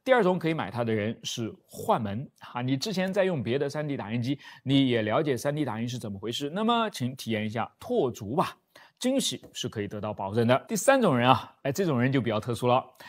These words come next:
你可能已经拥有了拓足的X E或者是P E，但是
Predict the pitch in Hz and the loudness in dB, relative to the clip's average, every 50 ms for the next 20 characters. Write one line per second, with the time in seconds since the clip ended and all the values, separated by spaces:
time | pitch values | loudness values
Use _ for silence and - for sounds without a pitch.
0 | - - - - - 151 214 185 - - - 123 110 123 156 151 123 107 123 127 | -20 -20 -20 -12 -2 -2 -2 -2 -2 -6 -2 0 0 0 0 0 0 -2 -2 -2
1 | 135 151 160 165 135 107 104 107 110 - 151 131 101 107 104 107 107 - - 131 | -2 -2 -2 0 0 0 0 -2 -4 -4 -4 -4 -4 -4 -4 -6 -6 -4 -2 -2
2 | 123 131 135 - 127 110 104 107 - 139 120 - - - 185 170 156 135 180 180 | -2 -2 -4 -6 -6 -8 -8 -8 -10 -10 -12 -12 -8 -4 -4 -4 -4 -2 -4 -2
3 | 180 180 - - - 240 202 160 143 139 - - 180 180 165 147 139 147 | -4 -4 -4 -2 -2 0 0 0 -4 -8 -8 -6 -4 -2 -2 -2 -4 -6